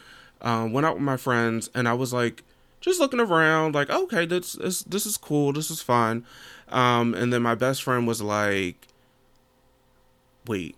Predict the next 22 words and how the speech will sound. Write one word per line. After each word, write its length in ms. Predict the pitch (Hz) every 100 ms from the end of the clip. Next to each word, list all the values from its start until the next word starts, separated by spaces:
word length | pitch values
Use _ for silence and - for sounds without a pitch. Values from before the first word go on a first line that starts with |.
| -
isn't 220 | 120 135
that 160 | 147 139
him 240 | 135 131
over 240 | 131 110 101
there?" 420 | 98 107 139 - -
And 600 | 110 107 107 104 104 - _ _ - - -
I 140 | 120
look, 520 | 123 143 147 113 - - -
and 140 | 120
I 100 | 123
see 300 | 135 - 165
him, 500 | 147 117 107 104 101 _ _ _ _ _ _ _
like, 240 | 117 113 -
sitting 480 | - 165 180 196 180
there 160 | 160
at 120 | 147 143
the 60 |
bar, 440 | 117 110 104 104 107
talking 420 | 131 131 147 151
to 80 | 143
some 200 | 139 113
guy, 560 | 107 101 101 101 101